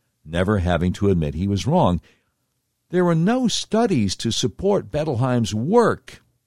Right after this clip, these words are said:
That's what Joan Beck reminded readers in her nineteen ninety-seven Chicago Tribune article setting the record straight about a fallen guru.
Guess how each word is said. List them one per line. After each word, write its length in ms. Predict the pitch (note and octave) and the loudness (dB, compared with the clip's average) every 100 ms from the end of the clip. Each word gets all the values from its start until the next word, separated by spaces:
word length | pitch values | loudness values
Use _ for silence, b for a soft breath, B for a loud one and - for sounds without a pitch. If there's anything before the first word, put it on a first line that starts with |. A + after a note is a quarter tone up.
| _ _ _ _ _ _ _ _ _ | _ _ _ _ _ _ _ _ _
That's 200 | D#3 G3+ | -4 -2
what 120 | G#3+ | -2
Joan 260 | B2+ G3+ F#3+ | 0 0 2
Beck 320 | C#3+ A3 - | 4 2 2
reminded 440 | C#3 B2+ D3 C3 G2+ | 0 2 2 0 0
readers 440 | D3 F3+ D3 B2 | 0 2 0 0
in 80 | B2 | 0
her 160 | A2 | 0
nineteen 340 | G#2 C#3 B2+ B2+ | 0 -2 -2 -2
ninety-seven 680 | B2+ B2 - F3 F3+ C#3+ b b b b _ | -2 -4 -4 -2 -2 -2 b b b b _
Chicago 580 | - A2 D#3+ D#3+ C#3+ | -6 -2 -2 0 0
Tribune 440 | A#2+ - A2 E3+ G#3 | 0 0 2 2 4
article 360 | B2 A2 A#2 | 4 2 -2
setting 400 | A2+ - D#3 D#3 | -4 0 0 0
the 80 | A2 | 0
record 340 | A#2+ D3+ A#2 F#2 | 0 -2 -4 -4
straight 360 | - F3 F3+ | -4 0 0
about 220 | A#2 A2+ | 2 0
a 60 | G2+ | 0
fallen 380 | - C#3 C3 G#2+ | 0 0 2 0
guru. 520 | C#3+ G3 B2+ F#2+ B2 | 2 2 4 2 2